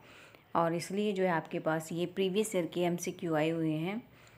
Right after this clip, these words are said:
इनको आप ध्यान से कीजिएगा ताकि जो कंप्यूटर की preparation है वो आपकी अच्छे से हो जाए। और ये question जो मैं आपके पास करवा रही हूँ, ये इतने important question हैं, आप देखना कि repeated जो है आपके पास exam में पूछे गए हैं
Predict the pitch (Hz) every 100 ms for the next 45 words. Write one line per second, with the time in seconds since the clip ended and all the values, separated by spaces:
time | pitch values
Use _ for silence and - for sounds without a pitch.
0 | - 190 196 190 185 185 170 165 170 175
1 | 202 175 160 160 156 185 180 165 185 175
2 | 175 170 160 170 180 175 185 160 160 147
3 | - 151 170 143 135 131 - 190 175 -
4 | 147 190 208 165 147 139 139 - - -
5 | - 185 175 190 190 180 - 196 190 180
6 | 165 175 165 160 - 165 147 156 170 180
7 | 190 214 - 185 180 220 220 202 190 190
8 | 180 170 165 170 175 190 220 - - -
9 | 190 185 170 185 180 208 220 220 180 180
10 | 190 190 208 185 185 185 170 160 180 175
11 | 170 170 151 151 151 151 180 196 185 -
12 | 196 185 185 208